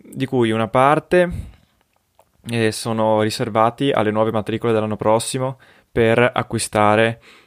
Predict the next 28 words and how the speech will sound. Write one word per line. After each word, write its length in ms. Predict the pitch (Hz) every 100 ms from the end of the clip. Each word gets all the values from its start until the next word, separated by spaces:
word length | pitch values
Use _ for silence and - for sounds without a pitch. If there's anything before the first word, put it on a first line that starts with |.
| _
eh, 340 | - 101 101 104
un, 280 | 113 107 110
eh, 540 | 107 101 98 95 92 -
computer 340 | 98 107 104
portatile, 640 | 107 104 92 85 98 95
circa 260 | - 107 101
il 80 | 95
sessanta 380 | - - 104 107
per 100 | -
cento 220 | 104 101
del 140 | 101
prezzo, 500 | - - - - 95 - _
mi 100 | 107
sembra 240 | 107 101 98
venga 340 | 98 98 98
coperto. 560 | 98 - - - 101 - - - - _ _ -
Ehm, 880 | 117 107 104 104 101 101 98 95 95 _ _ _ _ _ _ _ _ _ _ _ _ _
inoltre 640 | 127 127 120 110 110 104
un 180 | 101 117
contributo, 540 | 127 120 120 131 131
mi 100 | 113
sembra, 260 | - 120 110
da 60 |
cinquecento 520 | - 120 113 123 110 113
euro 240 | 120 113
per 160 | 110 101
gli 80 | 101
affitti, 600 | - 131 139 - 208